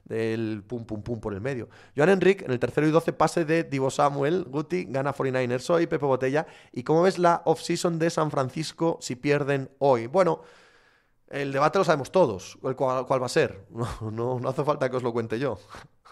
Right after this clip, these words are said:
<laughs> ¿Verdad? Yasminita Espinosa. Hola, ¿cómo estás, Yasminita? Santi de Salón, creo que Bakhtiari no juega. ¿No? No lo sé, ¿eh? No lo sé todavía, a estas horas de la mañana.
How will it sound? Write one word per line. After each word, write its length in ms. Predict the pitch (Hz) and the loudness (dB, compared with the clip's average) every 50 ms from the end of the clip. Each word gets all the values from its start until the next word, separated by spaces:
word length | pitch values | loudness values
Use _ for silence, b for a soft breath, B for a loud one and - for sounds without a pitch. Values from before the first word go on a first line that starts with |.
| - _ _ _ | -20 _ _ _
<laughs> 720 | _ _ _ _ _ _ - _ _ _ - - - _ | _ _ _ _ _ _ -20 _ _ _ -20 -20 -20 _
¿Verdad? 400 | - 120 117 107 113 139 135 - - - - _ - - _ _ _ _ _ _ B B B B B B B | -4 -4 -2 -2 0 -2 -2 -4 -6 -16 -20 _ -20 -20 _ _ _ _ _ _ B B B B B B B
Yasminita 1200 | - 120 139 156 160 160 165 165 165 175 190 208 202 202 208 208 196 - - 190 185 185 185 - - - | -4 2 4 4 4 4 2 -2 -4 -2 -2 -2 -2 -2 -4 -6 -6 -4 -2 0 0 0 -2 -4 -6 -6
Espinosa. 760 | 165 170 165 151 - - 135 147 175 185 180 185 127 123 151 | -6 -6 -6 -6 -8 -4 0 4 4 4 4 4 4 6 6
Hola, 220 | 196 190 - 147 | 6 6 4 2
¿cómo 180 | 147 170 170 170 | -2 -2 -2 -2
estás, 280 | 160 - 123 117 113 | -2 -2 -4 -4 -4
Yasminita? 500 | 120 117 120 123 135 143 127 - - - _ _ _ _ _ _ _ _ _ _ _ _ - - _ | -4 -6 -6 -6 -6 -6 -8 -10 -12 -20 _ _ _ _ _ _ _ _ _ _ _ _ -20 -20 _
Santi 280 | - - 170 170 160 170 | -6 -6 -4 -2 -2 -2
de 80 | 170 | -2
Salón, 520 | 156 - 143 139 151 170 196 185 170 156 - - | 0 2 2 2 2 2 0 -4 -12 -18 -14 -6
creo 200 | - 151 156 170 | -2 0 0 2
que 80 | 180 | 2
Bakhtiari 520 | 185 165 160 - - 170 170 170 185 196 - - | 2 0 0 -2 -2 0 0 0 0 -2 -6 -6
no 200 | 151 160 185 175 | -4 -4 -4 -4
juega. 560 | - - - 160 175 180 175 147 - 98 - b b b b b | -6 -12 -12 -6 -4 -4 -4 -4 -6 -10 -14 b b b b b
¿No? 380 | 127 147 226 - - - - _ _ - - - - - - _ - - - - - - | 2 2 2 2 0 -6 -14 _ _ -14 -12 -12 -12 -12 -14 _ -18 -18 -18 -18 -20 -10
No 120 | 127 127 139 | -6 -2 -2
lo 100 | 175 185 | -2 0
sé, 280 | 185 - 180 139 123 | 0 2 2 2 2
¿eh? 240 | 151 214 - - _ _ | 0 -4 -6 -12 _ _
No 120 | 135 135 | -4 -2
lo 80 | 139 160 | -2 -2
sé 140 | 160 - 156 | -2 -4 -4
todavía, 360 | - 143 131 117 104 98 95 | 0 0 0 0 0 -2 -6
a 20 | |
estas 200 | 101 - - 131 135 | -8 -6 -6 -2 -2
horas 120 | 131 127 | -2 0
de 40 | 123 | 0
la 80 | 117 110 | -2 -4
mañana. 320 | 107 101 104 98 101 - | -4 -8 -10 -12 -14 -14